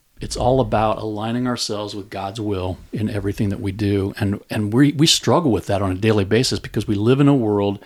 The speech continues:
that is tainted with sin from back in Genesis one one, um, when we decided to do things our own way. So, um,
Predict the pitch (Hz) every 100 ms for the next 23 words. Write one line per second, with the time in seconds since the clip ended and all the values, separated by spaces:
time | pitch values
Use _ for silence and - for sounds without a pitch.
0 | - - - - 92 - 117 110 107 104
1 | - - 104 101 98 92 - - - _
2 | _ - 95 90 98 _ _ - _ -
3 | 101 95 - 98 92 - - 95 101 104
4 | - 90 104 104 104 95 87 - _ _
5 | 101 98 95 95 - 98 95 98 98 -
6 | 98 95 - 104 104 95 104 98 95 98
7 | 104 98 95 98 98 95 - - - -
8 | - - - 104 98 - 101 95 95